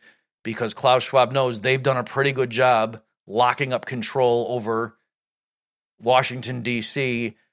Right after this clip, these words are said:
and, you know, the major media and so forth that permeates American airwaves.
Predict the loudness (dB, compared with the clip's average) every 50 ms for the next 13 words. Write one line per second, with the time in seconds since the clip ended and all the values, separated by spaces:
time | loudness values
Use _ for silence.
0 | _ _ _ -10 -6 -4 -4 -4 -4 -4 -6 -8 -10 -10 -10 -10 -8 -6 -6 -6
1 | -4 -4 -4 -4 -4 -6 -6 -6 -6 -6 -4 -4 -2 -2 -2 -2 -4 -4 -4 -4
2 | -4 -4 -2 -2 0 0 0 0 -2 -6 -6 -6 -6 -8 _ -6 -4 -4 -2 -2
3 | -4 -4 -4 -4 -2 0 0 0 0 0 -2 -4 -2 0 0 0 0 -2 -4 -8
4 | -12 -14 -14 -14 -16 -16